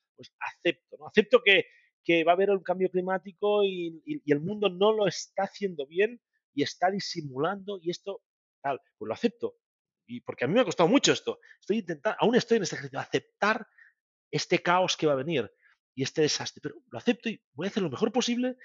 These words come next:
voy a prepararme lo mejor posible, voy a, bueno, pues aceptar, aceptar y desde ahí liderar y gestionar. Esto sería uno, con serenidad, porque yo, por ejemplo, en esto que te digo, a nivel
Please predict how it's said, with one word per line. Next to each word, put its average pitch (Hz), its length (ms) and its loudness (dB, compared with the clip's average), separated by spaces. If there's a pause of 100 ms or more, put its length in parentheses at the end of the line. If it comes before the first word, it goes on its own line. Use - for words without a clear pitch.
(240)
voy 220 140 8
a 226 60 6
prepararme 180 560 6
lo 240 80 0
mejor 208 220 -2
posible, 202 420 -6 (220)
voy 226 180 8
a, - 100 0 (380)
bueno, 202 280 -6
pues 147 320 -6
aceptar, - 720 -2 (240)
aceptar 160 480 -2
y 151 80 -6
desde 131 220 -2
ahí 156 120 0
liderar 156 400 2
y 147 60 -10
gestionar. 110 520 -6 (280)
Esto - 200 -2
sería 135 240 -2
uno, 131 160 0 (320)
con 120 140 -8
serenidad, 143 360 -2
porque 120 360 -6
yo, 123 100 -8
por 123 100 -6
ejemplo, 175 180 4
en 143 60 4
esto 139 200 2
que 139 100 0
te 135 80 -4
digo, 170 160 0
a 208 40 2
nivel 131 300 2